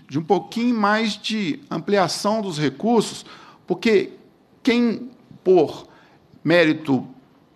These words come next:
produziu, fez corretamente, merece receber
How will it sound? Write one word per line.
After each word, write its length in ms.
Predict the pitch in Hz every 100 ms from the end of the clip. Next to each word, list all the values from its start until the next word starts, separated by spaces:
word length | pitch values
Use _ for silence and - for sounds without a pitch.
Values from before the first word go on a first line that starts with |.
| -
produziu, 720 | 175 156 127 107 151 175 135
fez 340 | - 165 175
corretamente, 880 | - 139 139 139 127 185 202 151 - - -
merece 400 | - 208 226 -
receber 760 | 202 196 - 165 123 175 214